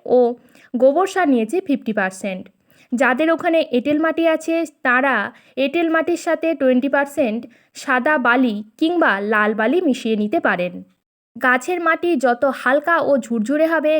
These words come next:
গাছ তত তাড়াতাড়ি শেকড় ছড়াতে পারবে। যত বেশি মাটিতে শেকড় ছড়াবে, গাছ তত বেশি মাটি থেকে খাবার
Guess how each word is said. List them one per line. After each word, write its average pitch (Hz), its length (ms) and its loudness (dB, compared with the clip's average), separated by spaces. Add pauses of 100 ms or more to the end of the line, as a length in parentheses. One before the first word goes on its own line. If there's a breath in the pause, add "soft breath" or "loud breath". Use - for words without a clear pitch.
(120)
গাছ 233 200 0 (100)
তত 285 200 0 (120)
তাড়াতাড়ি 254 480 -2
শেকড় 269 400 -2
ছড়াতে 202 400 -2
পারবে। 180 360 -4 (560 soft breath)
যত 277 320 2
বেশি 339 280 -2
মাটিতে 285 420 0
শেকড় 294 380 0
ছড়াবে, 330 440 0
গাছ 240 340 -2
তত 254 280 0
বেশি 302 280 -2 (120)
মাটি 233 300 -2
থেকে 254 280 -2
খাবার 226 340 -2